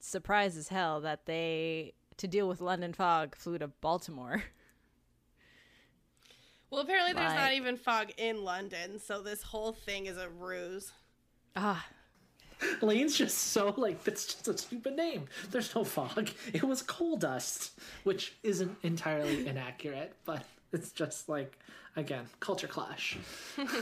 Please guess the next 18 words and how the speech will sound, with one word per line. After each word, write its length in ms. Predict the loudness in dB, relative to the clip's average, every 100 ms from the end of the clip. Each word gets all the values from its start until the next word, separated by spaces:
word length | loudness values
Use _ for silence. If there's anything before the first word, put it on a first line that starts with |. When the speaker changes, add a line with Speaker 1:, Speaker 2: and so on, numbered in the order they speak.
| -2
Speaker 3:
<laughs> 760 | 0 0 0 -6 -8 -14 -14 -4
Speaker 1:
Not 440 | 2 4 4 0 -2
untrue. 380 | -4 -2 -2 0
Speaker 3:
Accept 240 | 2 2
the 80 | 0
mystery. 440 | -2 -2 -4 -6 -8 -4 6
Speaker 1:
Uh, 240 | 8 8 6
we 140 | 4
have 500 | 8 10 10 8 -2 _ _ _ -14
someone 460 | 2 4 4 2
else 500 | 4 6 6 2 -4 -2
mistaking 580 | -2 2 0 2 0 2
Dawn 520 | 4 4 2 0 -6 -2
on 220 | 0 2
public 320 | 2 4 2
transport 580 | 2 0 0 0 0 0
once 300 | 0 0 4
again, 580 | 6 6 6 4 -2